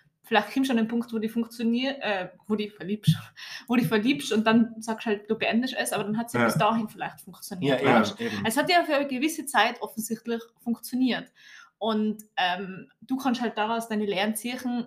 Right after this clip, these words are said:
Speaker 1: funktioniert's für mich
Speaker 3: Tatsächlich, ja.
Speaker 1: oder nicht?
Speaker 2: Ja.
Speaker 1: Weil, wie ihr, wir zusammen festgestellt haben, es hat einfach immer ein zeitliches Ablaufdatum und wenn manche Leute damit d'accord sind und das dann auch willentlich, wissentlich eingehen,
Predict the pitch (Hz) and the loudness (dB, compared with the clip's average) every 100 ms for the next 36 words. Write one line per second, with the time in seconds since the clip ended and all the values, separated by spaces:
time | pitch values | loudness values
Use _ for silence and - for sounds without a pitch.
0 | - - 247 - 262 226 226 226 - 208 | -2 2 2 2 4 6 4 0 -6 -4
1 | 180 214 392 - - - _ _ _ _ | -4 -4 -6 -8 -18 -20 _ _ _ _
2 | _ _ 156 147 151 151 113 - 269 302 | _ _ -2 2 2 2 -2 4 6 6
3 | 427 381 - - - - - _ 135 139 | 4 0 -4 -14 -16 -20 -20 _ 2 4
4 | 120 - - 226 226 220 226 - 214 - | 4 0 -6 2 2 2 0 -2 -10 -12
5 | 214 254 277 - _ - 254 247 214 220 | -4 -2 -2 -6 _ -12 -6 -4 -2 -4
6 | 247 247 - - 226 233 226 208 - 165 | -6 -8 -10 -6 -2 -2 -4 -8 -8 -8
7 | 254 262 262 269 262 226 262 262 233 226 | -6 -2 -2 -2 -4 -10 -10 -8 -8 -8
8 | 226 - 247 254 240 151 226 233 214 - | -10 -8 -6 -4 -4 -4 -6 -2 -2 -4
9 | 262 - 302 - 214 220 - 226 233 247 | -12 -8 -8 -6 -6 -4 -4 -4 -4 -4
10 | 226 220 208 226 226 208 214 214 214 196 | -2 -2 -2 -6 -4 -6 -4 -4 -4 -6
11 | 196 196 185 226 262 294 240 202 208 208 | -10 -4 -4 -2 -4 -4 -6 -8 -4 -4
12 | 208 190 147 190 220 247 240 226 - 220 | -4 -6 -6 -4 -2 0 -2 -4 -8 -8
13 | 214 202 - 196 196 202 240 | -8 -8 -6 -6 -4 -4 -4